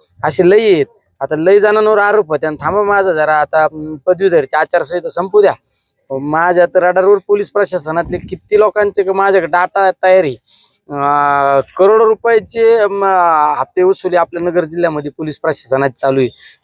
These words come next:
जल, जलजीवनमध्ये, जलजीवनमध्ये करोडो रुपये पैसे खाल्ले जिल्हा परिषदेच्या काही अधिकाऱ्यांनी. मी मागच्या नागपूरच्या अधि-, अधिवेशनामध्ये गेलो की केलता, पण अधिकाऱ्यांनी काही, म, म, सन्माननीय लोकांना हाताशी धरून ते दाबलं.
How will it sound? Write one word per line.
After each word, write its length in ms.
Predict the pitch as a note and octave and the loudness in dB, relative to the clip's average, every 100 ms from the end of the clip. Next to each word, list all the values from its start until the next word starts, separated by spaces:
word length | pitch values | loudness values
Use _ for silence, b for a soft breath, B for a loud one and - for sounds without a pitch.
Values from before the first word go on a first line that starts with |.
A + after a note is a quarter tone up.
| B2+ | -8
जल, 340 | A#2+ F3 F#3 F#3 F3 D#3+ C#3+ B2+ | 0 4 6 4 4 2 -2 0
जलजीवनमध्ये, 840 | E3+ E3 F#3 F#3 F#3 F3+ D3+ C#3 B2 | 0 4 4 4 2 0 0 -4 0
जलजीवनमध्ये 760 | E3 E3+ D#3 F3+ F3+ F3+ E3+ | -2 0 0 0 2 0 -2
करोडो 320 | D3 F3+ G3 | 0 2 4
रुपये 220 | G3+ A3 G#3+ | 2 2 0
पैसे 280 | G#3+ - A3 | 0 0 -4
खाल्ले 220 | C#3+ D3+ | -4 -4
जिल्हा 260 | D3+ F3 E3 | -4 -2 -2
परिषदेच्या 420 | E3 D3 C3+ C#3+ | -2 -8 -4 -4
काही 180 | D3+ D3+ | 0 0
अधिकाऱ्यांनी. 580 | D3 C#3 C#3+ C3+ B2+ B2+ b b _ | -2 -2 -2 -2 -2 -12 b b _
मी 100 | D3+ | -6
मागच्या 360 | E3 E3+ D#3+ E3+ | -2 -2 0 -2
नागपूरच्या 580 | E3+ D#3 - E3+ F#3 F3 | 0 -4 -4 -2 2 0
अधि-, 360 | E3+ E3+ - | 0 -4 0
अधिवेशनामध्ये 800 | E3+ D#3 D#3+ E3+ E3+ D#3+ D#3 D#3+ | 0 2 0 -2 -2 -4 -4 0
गेलो 200 | E3+ F#3+ G3+ | 2 2 0
की 80 | G#3 | -2
केलता, 380 | G3+ E3+ E3+ E3+ _ _ _ _ _ | 0 0 -2 -6 _ _ _ _ _
पण 240 | D#3 E3+ | -4 0
अधिकाऱ्यांनी 680 | E3+ E3+ F3 D#3+ F3 F3+ F3+ | 0 2 0 0 0 2 0
काही, 300 | F3+ F3+ E3+ | 0 0 0
म, 200 | D3+ E3+ E3 D#3+ D3+ D3 D3 C#3 C#3+ | -4 -2 0 2 2 2 0 0 -2
म, 500 | C#3+ D3 C#3+ C#3 C#3 | -4 -4 -2 0 0
सन्माननीय 800 | C3 - D#3+ E3+ E3+ F3 E3+ E3+ E3 | -2 -4 -2 0 0 2 4 4 2
लोकांना 400 | E3+ F3 E3+ E3 | 0 -2 -2 -2
हाताशी 340 | C#3+ C#3 D3 | -4 -8 -14
धरून 260 | C#3+ D#3 D#3+ | -10 -10 -12
ते 400 | _ _ _ C#3+ | _ _ _ -4
दाबलं. 400 | F#3 G#3 G#3+ | -2 -2 -4